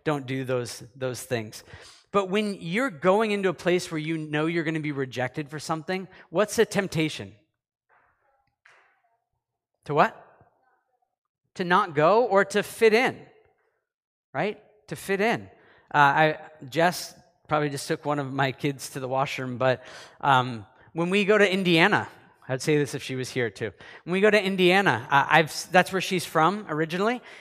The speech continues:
And sometimes, like, we'll finish a day and her and I will be talking, and I'm like, "Hey, who were you today?" And she's like, "What do you mean?" I'm like, "Oh, you just,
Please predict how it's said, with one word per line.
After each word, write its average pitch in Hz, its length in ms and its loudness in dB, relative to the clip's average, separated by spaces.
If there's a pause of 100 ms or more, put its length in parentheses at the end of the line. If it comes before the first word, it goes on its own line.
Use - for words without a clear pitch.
(180)
And 185 140 0
sometimes, 226 480 4
like, 190 160 4
we'll 175 80 -2
finish 202 320 -4
a 175 60 -2
day 175 260 2
and 170 100 0
her 160 120 0
and 170 80 0
I 175 80 4
will 170 80 -2
be 156 100 -4
talking, 180 540 0
and 156 160 0
I'm 151 120 0
like, 151 280 2
"Hey, 226 160 -2
who 240 140 -6
were 247 160 0
you 277 180 -6
today?" 127 400 -8 (540)
And 143 100 -12
she's 156 140 -12
like, 156 100 -2
"What 160 100 -6
do 170 60 -4
you 175 60 -6
mean?" 226 140 -6
I'm 160 100 -4
like, 131 240 -4 (180)
"Oh, 233 140 -2
you 185 160 -6
just, 175 240 -8